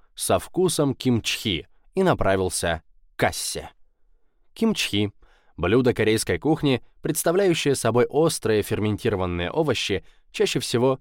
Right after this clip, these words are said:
пекинскую капусту. «И все-таки то, что вороны кружат около ресторана в первый же день открытия,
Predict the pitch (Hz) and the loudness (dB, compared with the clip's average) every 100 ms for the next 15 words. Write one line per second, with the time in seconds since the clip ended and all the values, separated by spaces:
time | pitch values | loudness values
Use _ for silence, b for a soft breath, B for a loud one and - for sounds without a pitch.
0 | - - 98 107 101 - 92 92 80 76 | -6 -6 -4 -2 -2 -2 -2 -2 -4 -8
1 | - 71 - - _ _ _ _ _ _ | -10 -12 -14 -20 _ _ _ _ _ _
2 | _ - 95 101 - 123 117 - 110 113 | _ -10 -8 -4 0 0 0 -2 -2 0
3 | 107 - 92 78 98 123 113 90 85 101 | -2 -4 -6 -2 2 2 2 0 -4 -2
4 | 127 98 - 107 101 95 98 - 92 113 | 0 -2 -4 -2 -2 -2 -2 -4 0 2
5 | 110 87 - 131 131 104 95 98 120 113 | 2 -2 0 2 2 0 -4 0 0 0
6 | 82 - 156 160 101 80 65 | -2 -4 -2 -2 -4 -6 -8